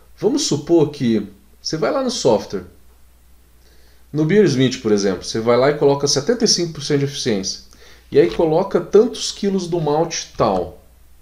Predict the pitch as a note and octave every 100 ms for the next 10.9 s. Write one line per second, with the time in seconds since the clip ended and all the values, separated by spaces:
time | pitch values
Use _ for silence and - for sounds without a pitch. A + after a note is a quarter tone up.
0 | - - - - - - G2 G2 G2 F#2+
1 | G2 A2 D#3+ D#3+ - G3 G#3 G#3+ G#3+ F3
2 | F3 E3+ E3+ F3 E3 - E3+ E3+ - G3
3 | G3 A3 A3+ G#3+ G3+ G#3 - _ _ -
4 | _ _ - - _ - - - - -
5 | - - _ _ - - - _ _ -
6 | - D4+ B3 G#3 F#3+ - G3+ F#3 D3+ C#3+
7 | F3 E3 D#3 D#3 C#3+ B2+ A#2 A2+ G2+ G2+
8 | - - _ - _ _ _ _ - _
9 | - - - _ _ - F#3 G#3+ A#3+ A#3+
10 | A3+ F#3+ E3+ E3 - C3 A2 G2+